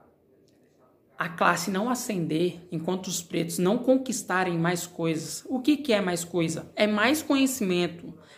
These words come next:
para que aconteça uma transformação de recurso. Porque enquanto a sociedade olhar para o preto e achar que o preto não tem posse, não tem conhecimento, normalmente é esse tratamento que eles ac-, acreditam que pode atribuir e que tudo bem.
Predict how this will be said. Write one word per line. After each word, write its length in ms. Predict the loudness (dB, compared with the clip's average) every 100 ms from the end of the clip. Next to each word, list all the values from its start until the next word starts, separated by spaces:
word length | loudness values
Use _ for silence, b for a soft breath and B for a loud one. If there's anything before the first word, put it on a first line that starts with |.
| B
para 180 | -2 -2
que 480 | 0 -2 -2 -6 -20 _ -8
aconteça 840 | -8 -4 -4 -4 -2 0 2 2 2
uma 220 | 0 2
transformação 760 | 2 2 2 0 0 0 0
de 120 | 4 2
recurso. 600 | 2 4 4 2 -8 -18 _ b b -4
Porque 260 | 0 4 4
enquanto 560 | 2 2 4 4 2
a 40 | -2
sociedade 760 | -2 -2 0 2 2 0 -6 -2
olhar 340 | 2 4 2
para 140 | 2 0
o 120 | 2
preto 360 | 0 0 -4 -14 b b -2
e 100 | 2
achar 360 | 2 0 -2
que 120 | -2 -4
o 80 |
preto 460 | -6 -2 0 2 0
não 180 | -2 -4
tem 160 | -6
posse, 400 | -6 0 0 0
não 140 | -2 -2
tem 180 | -4 -4
conhecimento, 720 | -4 -4 -4 -2 -2 -2 -8 b b b 4
normalmente 800 | 6 8 6 4 4 0 -2 -2
é 140 | 0
esse 220 | 0 -4
tratamento 560 | -8 -4 -4 -2 -6 -4
que 80 | -4
eles 180 | 0 0
ac-, 220 | 0 -8 -20 -12
acreditam 800 | -6 0 0 2 4 4 6 4
que 120 | 2
pode 380 | -4 2 4 4
atribuir 800 | 2 -2 -2 -2 0 -2 -4 -6
e 80 | -2
que 140 | 0 0
tudo 300 | 2 2 2
bem. 420 | 2 0 -4